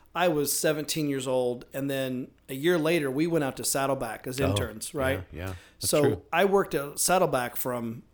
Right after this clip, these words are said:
Speaker 1: as an eighteen-year-old to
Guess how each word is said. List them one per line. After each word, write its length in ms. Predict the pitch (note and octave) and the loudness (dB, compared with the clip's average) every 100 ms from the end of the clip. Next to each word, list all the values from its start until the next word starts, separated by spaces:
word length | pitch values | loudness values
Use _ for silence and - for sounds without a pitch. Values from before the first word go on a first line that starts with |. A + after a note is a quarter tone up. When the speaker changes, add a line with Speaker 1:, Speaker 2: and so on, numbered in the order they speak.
| - | -8
Speaker 1:
as 140 | C3+ | -6
an 120 | C3 C3+ | -6 -4
eighteen-year-old 1040 | F3 - - F3+ F3 D#3 C#3+ C#3 C3+ C3+ - - | -6 -2 0 2 2 2 2 2 0 -4 -16 -8
to 800 | - D3+ C#3 C3 B2+ B2 B2 C3 | -4 -2 0 -2 -2 -4 -6 -8